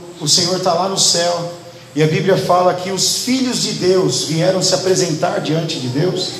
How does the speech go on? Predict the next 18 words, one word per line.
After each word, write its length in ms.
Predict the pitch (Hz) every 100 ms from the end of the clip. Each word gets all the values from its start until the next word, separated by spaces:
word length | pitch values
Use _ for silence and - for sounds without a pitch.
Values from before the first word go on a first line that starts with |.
| - - -
Quem 140 | 185
lembra 260 | 196 196 185
dessa 220 | 170 165
palavra? 440 | 160 170 151 - - - - - -
Amém? 500 | 139 185 240 226 - - - - - - -
E 100 | 214
quem 320 | 208 269 302
estava 520 | 277 - - 254 247
com 200 | - 247
os 160 | 240 -
filhos 300 | 240 247 233
de 100 | 208
Deus? 680 | 190 269 277 - - - - - - - - - -
Satamoita. 960 | - - 190 - 202 214 233 - - - - - - -
Amém? 340 | 143 190 254 226 - - - - -
O 80 | 147
seu 340 | - 202 220
Tanás. 720 | 214 202 185 170 135 - -